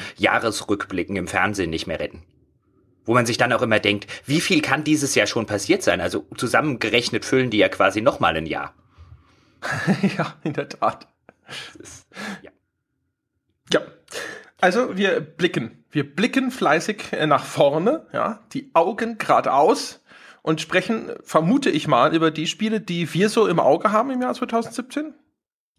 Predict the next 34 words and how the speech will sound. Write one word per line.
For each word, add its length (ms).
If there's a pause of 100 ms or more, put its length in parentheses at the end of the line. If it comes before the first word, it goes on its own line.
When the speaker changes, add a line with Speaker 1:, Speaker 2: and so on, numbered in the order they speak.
(340)
Speaker 1:
Äh, 120
zum 160
Beispiel, 500
ich 120
hätte 180
auch 100
gedacht, 300
dass 120
wir 120
uns 240
über 280
gewisse 340
Entwicklungen 640
unterhalten 520
können, 220
was 160
wir 60
von 100
diesem 240
Jahr 200
erwarten 840
in, 380
äh, 280
mancherlei 600
Hinsicht. 520
Man 120
könnte 260
drüber 380
reden, 200
was 200
wir 60
für 180
Announcements 840
erwarten 800